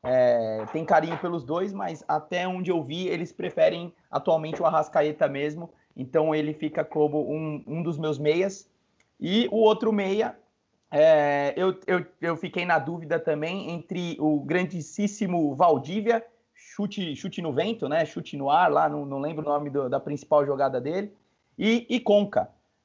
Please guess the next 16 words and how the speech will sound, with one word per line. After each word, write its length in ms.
É, 600
entre 320
os 120
dois, 540
eu 160
fico 300
com 160
Valdívia, 520
porque 340
ele 400
foi 180
um 100
jogador 440
que 100
marcou 420
muito, 540